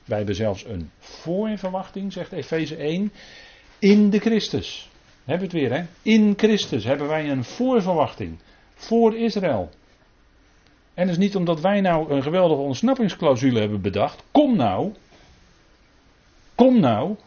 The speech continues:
Dat is omdat God dat zegt. En nergens andersom. Dat wij gered worden voor de toren, dat staat er toch gewoon? Nou dan.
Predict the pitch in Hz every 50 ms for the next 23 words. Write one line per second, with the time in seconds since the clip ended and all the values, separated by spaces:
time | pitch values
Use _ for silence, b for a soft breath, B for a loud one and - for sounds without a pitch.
0 | _ _ _ _ _ _ _ _ _ - 226 190 190 180 147 139 139 - - 320
1 | 302 - 277 - - - 196 139 98 - - - - - - _ _ _ _ _
2 | _ _ _ _ _ _ _ _ 156 156 175 214 240 208 160 170 175 240 262 254
3 | 262 240 226 233 196 135 107 - b b b b b b b b - 139 139 156
4 | 165 165 139 127 - 156 185 202 202 190 165 156 143 131 120 B B B B B
5 | - - - 240 233 233 214 196 156 151 147 - 254 247 240 226 185 151 147 165
6 | 165 - - 247 247 247 - 196 - 156 135 - - 117 107 208 - 202 214 _
7 | _ _ _ _ _ _ _ _ _ _ _ _ _ _ _ _ _ - _ _
8 | _ _ _ _ _ _ _ _ _ _ _ _ _ _ _ _ _ _ 175 214
9 | 240 262 226 208 170 123 101